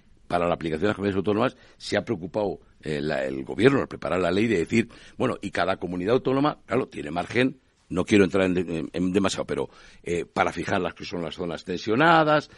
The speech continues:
etcétera. Esos márgenes de discrecionalidad que no arbitrariedad, que tiene la, la ley de vivienda tal y como la conocemos, lo van a aplicar unas comunidades autónomas, digamos, en el límite máximo, otras en el límite mínimo, y habrá algunas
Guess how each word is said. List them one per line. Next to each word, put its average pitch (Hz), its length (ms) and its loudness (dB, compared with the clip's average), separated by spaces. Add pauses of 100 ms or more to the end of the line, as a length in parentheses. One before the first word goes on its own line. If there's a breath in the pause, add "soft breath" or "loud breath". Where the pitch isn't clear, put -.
etcétera. - 300 -8 (220 soft breath)
Esos 147 300 -2
márgenes 120 420 2
de 87 80 -2
discrecionalidad 78 880 -4 (560)
que 82 80 0
no 87 140 0
arbitrariedad, 78 720 -2 (340 loud breath)
que - 140 -6
tiene 101 400 -2
la, 76 400 -2
la 62 320 -8
ley 87 160 2
de 92 80 4
vivienda 90 240 2
tal 98 180 -2
y 101 60 2
como 110 160 0
la 113 80 4
conocemos, 123 580 2 (300 loud breath)
lo 95 160 2
van 113 160 4
a - 20 8
aplicar 110 380 2
unas 113 160 -2
comunidades 113 320 0
autónomas, 110 520 2 (220 soft breath)
digamos, 101 460 0 (260)
en 92 300 0
el 90 240 2
límite 123 380 4
máximo, 170 520 0 (340 soft breath)
otras 110 420 2
en 82 100 -2
el 85 100 0
límite 101 380 2
mínimo, 147 420 8
y 80 120 -2
habrá 85 240 0 (120)
algunas 78 480 -6